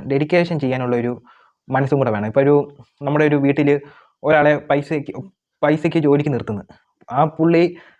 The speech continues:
ആ ഓണറെ കാണുമ്പോൾ മാത്രം ജോലി ചെയ്യുന്നു, അല്ലാത്ത സമയം അവിടെ വെറുതെ ഇരിക്കുന്നു ബോധിപ്പിക്കാൻ വേണ്ടി. അപ്പോൾ ഞാനൊരു എക്സാമ്പിൾ പറഞ്ഞാൽ ഇപ്പം ആക്ടർ എന്ന് പറഞ്ഞ രീതിയിൽ ഇപ്പം ഇപ്പോഴെന്ന് പറഞ്ഞാൽ ഒരു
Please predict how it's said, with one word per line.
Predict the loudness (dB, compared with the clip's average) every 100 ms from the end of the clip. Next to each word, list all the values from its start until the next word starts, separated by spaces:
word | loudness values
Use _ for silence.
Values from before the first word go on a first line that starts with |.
| _
ആ | 0 4 4
ഓണറെ | 4 2
കാണുമ്പോൾ | 0 -2 -4 -4
മാത്രം | -6 -8 -10 _ 0
ജോലി | 2 4
ചെയ്യുന്നു, | 2 -2 -8 -6
അല്ലാത്ത | -4 -2 -2
സമയം | -4 -8 -8 -14 _ _ _ _ _
അവിടെ | 0 2
വെറുതെ | 2 2
ഇരിക്കുന്നു | 0 -2 -10 -8 -4
ബോധിപ്പിക്കാൻ | -2 -2 -6
വേണ്ടി. | -8 -10 -16 -20 -20 _
അപ്പോൾ | -2 0
ഞാനൊരു | 2 2
എക്സാമ്പിൾ | 0 0 0
പറഞ്ഞാൽ | -2 -4
ഇപ്പം | -4 -4 -6 -6 -2
ആക്ടർ | -2 0 0 0
എന്ന് | -2 -2
പറഞ്ഞ | -2 -2
രീതിയിൽ | -2 0 0
ഇപ്പം | 0 0 0
ഇപ്പോഴെന്ന് | -2 0 2
പറഞ്ഞാൽ | 0 0 -2 -4 -6 -18 -4
ഒരു | 0